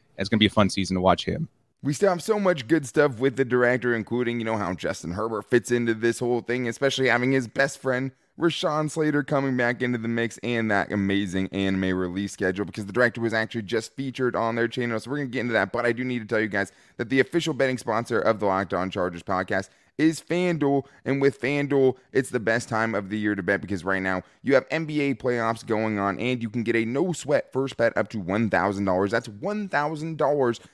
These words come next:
Speaker 2: in bonus bets back if your first bet doesn't win. And right now, when you have the N B A playoffs going on, you have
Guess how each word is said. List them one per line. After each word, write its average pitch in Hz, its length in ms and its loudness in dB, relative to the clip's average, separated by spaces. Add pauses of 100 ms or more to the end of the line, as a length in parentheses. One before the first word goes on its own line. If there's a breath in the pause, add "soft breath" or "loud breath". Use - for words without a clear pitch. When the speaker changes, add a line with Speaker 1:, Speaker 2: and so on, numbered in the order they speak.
(120)
Speaker 2:
in 165 200 0
bonus 147 360 0
bets 117 260 2
back 92 380 2
if 127 220 0
your 117 100 2
first 95 380 -4
bet 90 320 0
doesn't 85 360 -2
win. 82 240 -4
And 92 160 -4
right 95 200 -2
now, 87 220 -4 (200 soft breath)
when 135 160 -2
you 123 80 0
have 95 320 0
the - 180 -8
N 117 160 0
B 101 180 2
A 87 180 0
playoffs 80 480 -4
going 80 260 -8
on, 82 160 -8
you 127 100 0
have 104 160 4